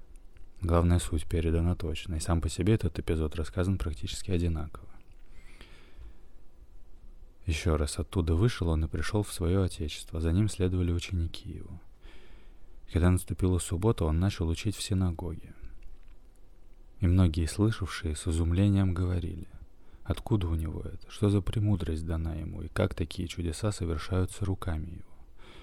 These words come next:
Не плотник ли он, сын Марии, брат Иакова, Иосии, Иуды и Симона?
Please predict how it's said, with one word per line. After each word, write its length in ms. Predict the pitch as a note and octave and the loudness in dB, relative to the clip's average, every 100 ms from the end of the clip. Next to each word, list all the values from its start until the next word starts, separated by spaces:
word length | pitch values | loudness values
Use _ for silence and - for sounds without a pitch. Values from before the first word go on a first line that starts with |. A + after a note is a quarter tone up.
| - - - - - | -16 -16 -16 -18 0
Не 160 | G2 F2 | 2 4
плотник 520 | A2 A2+ A#2 E2+ - | 4 4 4 0 -2
ли 100 | E2 | -8
он, 80 | - - - - - | -8 -12 -14 -12 -10
сын 340 | - G2+ D#2+ | 0 2 4
Марии, 460 | E2 F2+ D#2+ D#2+ F2 - - - - - - - - - - - - | 4 2 0 -4 -10 -12 -14 -14 -14 -16 -16 -18 -18 -16 -16 -12 -2
брат 420 | E2+ F#2 E2+ - | 2 4 4 2
Иакова, 640 | G2 F2 D#2+ - E2+ E2+ - | 2 2 2 -2 -10 -10 -2
Иосии, 640 | F#2 F2+ D#2+ - - D#2+ | 2 2 0 -4 -8 -4
Иуды 400 | F#2 F2+ E2 E2 | 0 0 0 0
и 140 | F2 | -2
Симона? 600 | F2+ - E2+ D#2+ - - | -4 -4 -4 -4 -6 -8